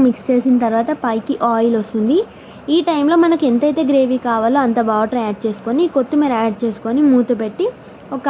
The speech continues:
ఐదు నిమిషాలు సిమ్లోనే ఉంచాలి. తర్వాత మూత తీసి కలుపుకోవాలి. మన, ఇప్పుడు మన కర్రీ రెడీ అయిపోయింది. మీకు ఇంకా గ్రేవీ ఎక్కువ ఉంది అని అనిపిస్తే కనుక ఒక ఐదు నిమిషాలు మూత పెట్టి అలాగే ఉంచండి, కొద్దిగా దగ్గరకు అవుతుంది.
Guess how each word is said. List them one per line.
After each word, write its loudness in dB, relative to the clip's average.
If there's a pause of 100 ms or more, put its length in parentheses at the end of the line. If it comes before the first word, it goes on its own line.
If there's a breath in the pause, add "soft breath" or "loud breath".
(140)
ఐదు 0
నిమిషాలు 0
సిమ్లోనే 0
ఉంచాలి. -4 (540 loud breath)
తర్వాత 0 (140)
మూత 0 (100)
తీసి -2
కలుపుకోవాలి. 0 (120)
మన, 0 (100)
ఇప్పుడు 0
మన 2 (100)
కర్రీ 2 (100)
రెడీ 2
అయిపోయింది. 0 (480 loud breath)
మీకు 0
ఇంకా 2 (120)
గ్రేవీ 2 (140)
ఎక్కువ -2 (140)
ఉంది 4
అని 0
అనిపిస్తే -2
కనుక -2 (120)
ఒక -4 (140)
ఐదు 0
నిమిషాలు 0
మూత 0 (100)
పెట్టి -4
అలాగే -2 (100)
ఉంచండి, -4
కొద్దిగా 0
దగ్గరకు -4
అవుతుంది. -6